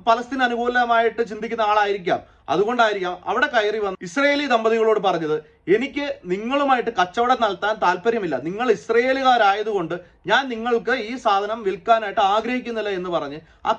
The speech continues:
കട പൂട്ടിയിടുകയാണ് ചെയ്തത്. അതിന്റെ പേരിൽ ഒട്ടനവധി ആളുകൾ, നമ്മളുടെ മുസ്ലിങ്ങളായിട്ടുള്ള ആളുകളും അല്ലാതെ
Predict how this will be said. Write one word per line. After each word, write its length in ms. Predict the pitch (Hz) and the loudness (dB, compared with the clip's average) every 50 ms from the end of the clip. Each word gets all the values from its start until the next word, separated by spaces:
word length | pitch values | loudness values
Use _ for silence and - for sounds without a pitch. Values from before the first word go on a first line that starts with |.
| - 226 | 2 2
കട 120 | 226 262 | 2 2
പൂട്ടിയിടുകയാണ് 640 | 269 240 240 240 - 262 240 220 208 202 202 190 185 | -2 -2 -6 -6 -6 -4 0 0 2 2 2 -2 -2
ചെയ്തത്. 400 | 185 170 170 147 131 120 98 87 - _ _ _ _ - | -4 -6 -6 -6 -6 -8 -10 -14 -18 _ _ _ _ -8
അതിന്റെ 260 | 147 160 233 233 269 | -4 -4 -2 -2 2
പേരിൽ 320 | 269 262 254 254 262 254 - - | 2 4 2 2 0 -4 -6 -8
ഒട്ടനവധി 720 | - - 214 - - _ _ 302 302 294 277 269 269 269 254 | -6 -6 -6 -6 -8 _ _ 0 0 0 -2 -6 -6 -2 0
ആളുകൾ, 420 | 233 214 202 190 175 147 123 98 - - _ _ _ - | 0 2 2 0 -2 -6 -8 -8 -12 -18 _ _ _ -10
നമ്മളുടെ 380 | 151 180 202 214 233 233 196 | -6 -2 0 2 2 2 0
മുസ്ലിങ്ങളായിട്ടുള്ള 1160 | - 170 165 170 165 - 202 220 233 233 233 226 220 208 208 208 202 190 175 - 208 202 202 | -4 -4 -6 -6 -4 -2 -2 -2 -2 0 2 4 4 4 4 2 -2 -4 -6 -4 -2 0 2
ആളുകളും 600 | 202 196 185 180 180 180 180 165 160 160 170 170 160 | 2 2 2 0 0 -2 0 0 0 0 -2 -4 -4
അല്ലാതെ 440 | 156 170 180 196 202 202 220 233 | -4 -4 -2 -2 0 0 0 -2